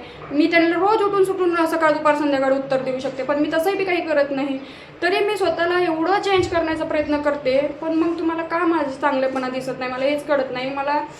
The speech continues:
ते कालच्या लाईव्हचे व्हिडिओ वाचून, अ, कालच्या लाईव्हचे कमेंट वाचून एवढं म्हणजे एवढं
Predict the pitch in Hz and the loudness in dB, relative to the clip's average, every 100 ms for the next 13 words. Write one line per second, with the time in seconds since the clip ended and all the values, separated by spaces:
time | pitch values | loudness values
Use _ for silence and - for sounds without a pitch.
0 | - - - - - - 330 330 359 679 | -18 -20 -20 -20 -20 -10 -2 2 4 2
1 | - - - - - - - 311 302 330 | -4 -16 -18 -20 -20 -20 2 6 6 4
2 | 349 339 330 320 330 311 320 302 294 - | 2 4 4 2 0 2 4 6 4 2
3 | 339 339 - 277 269 269 285 285 285 330 | -2 -2 0 0 0 2 4 4 4 4
4 | 302 302 - 302 302 320 330 330 320 302 | 2 2 0 0 0 -2 -2 -2 0 0
5 | 349 339 339 339 330 302 | 0 0 0 -2 -2 0